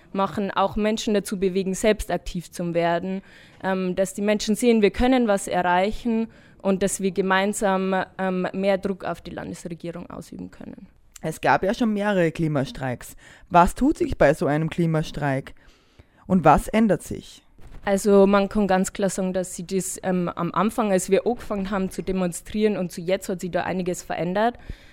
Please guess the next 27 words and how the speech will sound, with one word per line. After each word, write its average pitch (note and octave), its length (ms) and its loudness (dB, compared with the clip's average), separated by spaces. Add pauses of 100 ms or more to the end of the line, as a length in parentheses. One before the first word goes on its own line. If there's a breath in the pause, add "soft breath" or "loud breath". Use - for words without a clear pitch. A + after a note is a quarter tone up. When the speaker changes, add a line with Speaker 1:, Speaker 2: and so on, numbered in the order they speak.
(160 loud breath)
Speaker 1:
Ähm, G3+ 240 -2
aber F#3 280 2
wir G3+ 120 2
haben G#3 60 2
es G3 120 -4
auf F#3 180 -2
jeden G3 200 -4
Fall F#3+ 240 2
geschafft, G3 520 -2
mit G3 380 2
unsere F#3+ 640 2
Streiks F#3 760 -2 (340 soft breath)
Aufmerksamkeit B3 840 0
auf A#3+ 180 2
das - 200 -10
Thema, A#3+ 580 2 (100)
ähm, A3+ 240 0 (160)
zu A#3 140 -6
ziehen. A#3+ 380 0
Wir G3+ 100 0
haben F#3 320 -4
zweitausendneunzehn G3 1040 -2
ist F#3 260 -8 (380 soft breath)
Fridays F#3+ 340 -4
for G3+ 120 -6
Future G3+ 360 -4
eben, F#3 380 -2